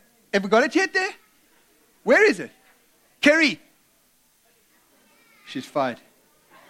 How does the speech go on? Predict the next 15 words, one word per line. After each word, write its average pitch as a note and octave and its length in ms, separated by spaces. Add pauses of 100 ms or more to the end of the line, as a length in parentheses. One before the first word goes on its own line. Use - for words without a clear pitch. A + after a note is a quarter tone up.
(1400)
We A#3+ 120
got D4+ 220
it? - 220 (340)
Okay. B3 360 (3250)
Thank F#3+ 420
you. F#3+ 380
Well A3+ 200
done, A#3 280
guys. A#3+ 540 (280)
Well A#3 200
done. B3 420 (1300)
Okay, A#3 280 (160)
can C4+ 240
I C#4+ 60
sp-, - 260